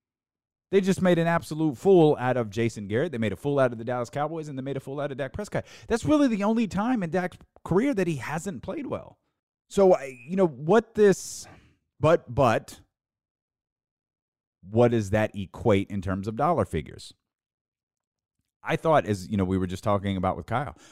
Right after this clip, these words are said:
I <laughs> thought Patrick Mahomes was gonna earn a hell of a lot more than he did.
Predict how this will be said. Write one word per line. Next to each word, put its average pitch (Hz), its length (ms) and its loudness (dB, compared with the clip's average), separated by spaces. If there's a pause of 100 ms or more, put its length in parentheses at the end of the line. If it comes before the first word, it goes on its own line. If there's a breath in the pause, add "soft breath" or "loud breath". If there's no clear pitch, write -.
(460 soft breath)
I 180 120 -4
<laughs> - 20 -4
thought - 640 -6
Patrick 123 360 0
Mahomes 98 440 4
was 90 120 -10
gonna 92 240 -6
earn 98 200 -2
a 87 80 -2
hell 95 160 0
of 82 60 -4
a 82 60 0
lot 82 220 -4
more 85 200 -6
than 76 140 -12
he 73 80 -14
did. 64 300 -14